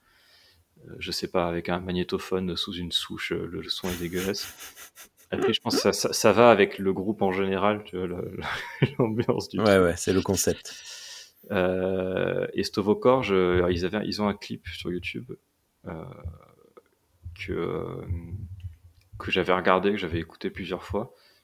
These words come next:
Speaker 1: et j'ai découvert que assez récemment qu'ils ont un, qu'ils avaient un Bandcamp avec carrément un album, euh, euh, dessus. Et du coup, depuis que j'ai découvert cet album, je suis un peu à fond, euh, parce que
Speaker 2: <laughs>
Speaker 1: moi, le, le death metal et le black metal, c'est, c'est des genres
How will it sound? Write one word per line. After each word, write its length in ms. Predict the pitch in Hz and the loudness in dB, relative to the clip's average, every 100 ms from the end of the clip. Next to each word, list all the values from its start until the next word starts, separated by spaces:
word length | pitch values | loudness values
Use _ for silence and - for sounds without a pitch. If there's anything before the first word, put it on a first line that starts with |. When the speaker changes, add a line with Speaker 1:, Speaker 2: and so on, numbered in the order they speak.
| _ - | _ -6
Speaker 1:
et 80 | |
j'ai 120 | 90 87 | -4 -2
découvert 480 | 104 - 104 117 - | -2 -2 2 2 4
que 200 | 98 - | 2 4
assez 260 | 104 - 123 | 0 2 0
récemment 480 | 107 - 104 107 | 0 -2 -2 -2
qu'ils 240 | 117 101 90 | -4 -6 -2
ont 160 | 87 | 0
un, 80 | 87 | -2
qu'ils 160 | - 87 | -4 -4
avaient 80 | 92 | -2
un 80 | |
Bandcamp 380 | 87 87 - 110 92 | -2 -4 -6 -8 -6
avec 200 | 90 - | -10 -10
carrément 360 | 90 92 98 | -10 -6 -6
un 80 | 87 | -6
album, 400 | 87 85 95 92 | -6 -6 -6 -8
euh, 1200 | 82 85 - - _ _ - - _ _ _ - | -14 -18 -20 -20 _ _ -20 -20 _ _ _ -20
euh, 160 | - - | -18 -12
dessus. 540 | 90 - - 104 107 - | -6 -4 0 -2 -2 -4
Et 180 | 87 80 | -6 -6
du 140 | - | -8
coup, 140 | - | -4
depuis 220 | 104 87 98 | -2 -2 -4
que 40 | |
j'ai 60 | 90 | -4
découvert 320 | 90 95 98 | -4 0 -2
cet 140 | - | -2
album, 360 | 90 90 101 90 | -4 0 -2 -2
je 60 | - | -6
suis 100 | 87 | -10
un 60 | |
peu 160 | 82 101 | -6 -6
à 40 | |
fond, 440 | 92 - 101 95 85 | -6 -10 -12 -12 -12
euh, 40 | 85 _ _ 113 - 117 107 | -14 _ _ -6 -2 -4 -2
parce 160 | 113 - | -4 -2
que 280 | 110 90 90 | 2 4 4
Speaker 2:
<laughs> 20 | |
Speaker 1:
moi, 180 | 95 98 | 4 2
le, 220 | 90 87 | 2 2
le 80 | 85 | 0
death 220 | 90 - | -2 -2
metal 280 | 98 104 98 | -2 0 0
et 20 | 90 | 0
le 60 | |
black 220 | 85 87 92 | -2 -2 -2
metal, 300 | 87 95 95 | 2 2 2
c'est, 420 | - 85 85 85 | -6 -6 -6 -8
c'est 160 | - 85 | -8 -6
des 40 | |
genres 160 | 85 | -6